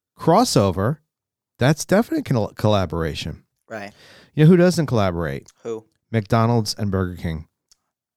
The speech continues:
Speaker 2: Oh.
Speaker 1: All right? That's another top, top rivalry.
Speaker 2: Ronald McDonald and the King do not like each
Speaker 1: They,
Speaker 2: other?
Speaker 1: they do not. They do not. Li-, I'm not sure what happened. I think that Ronald might have been the King's jester,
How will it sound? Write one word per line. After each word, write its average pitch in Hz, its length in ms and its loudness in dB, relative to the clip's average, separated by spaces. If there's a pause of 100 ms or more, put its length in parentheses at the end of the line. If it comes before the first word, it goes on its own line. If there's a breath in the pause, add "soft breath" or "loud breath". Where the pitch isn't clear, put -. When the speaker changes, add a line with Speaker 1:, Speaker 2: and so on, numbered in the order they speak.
(360)
Speaker 2:
Oh. 110 80 -20
Speaker 1:
All 104 300 -12
right? 110 260 -2
That's 110 280 -2
another 107 320 -2 (200)
top, - 540 -6 (460)
top 95 360 -8
rivalry. 80 520 -8 (180)
Speaker 2:
Ronald 123 360 -6
McDonald 127 500 -8
and 120 140 -12
the 107 40 -14
King 127 300 -16
do 117 140 -14
not 120 200 -10
like 123 220 -12
each 139 140 -16
Speaker 1:
They, 156 60 -8
Speaker 2:
other? 143 160 2
Speaker 1:
they 123 220 0
do 120 200 0
not. 92 340 -2
They 107 140 -2
do 113 100 -2
not. 104 260 -2
Li-, 104 180 -6
I'm 139 320 0
not 160 200 2
sure 175 240 2
what 156 160 2
happened. 117 640 0
I 110 160 0
think 120 340 -2
that 113 300 0
Ronald 120 540 2
might 120 200 0
have 107 140 -2
been 107 180 0
the 104 120 -2
King's 117 480 -2
jester, 113 640 -2